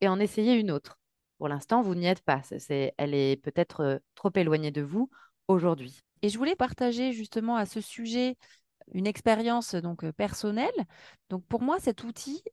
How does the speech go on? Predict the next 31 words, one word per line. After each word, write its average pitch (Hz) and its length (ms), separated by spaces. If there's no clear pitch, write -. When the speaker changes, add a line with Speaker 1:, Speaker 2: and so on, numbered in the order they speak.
Speaker 2:
euh, 185 160
des 180 160
pensées 233 580
échelles 247 320
m'a 202 140
vraiment 233 360
beaucoup 269 540
aidée 226 360
dans 202 200
la 190 120
sphère 339 220
professionnelle. 220 800
Je 190 140
remarquais 240 560
que 262 260
j'avais 233 380
la 226 120
pensée, 220 560
euh, 180 180
qui 190 220
revenait 233 440
très 220 180
souvent 220 560
que, 247 320
euh, 190 140
je 180 120
ne 196 200
suis 247 180
pas 247 180
assez 247 260
intelligente. 185 680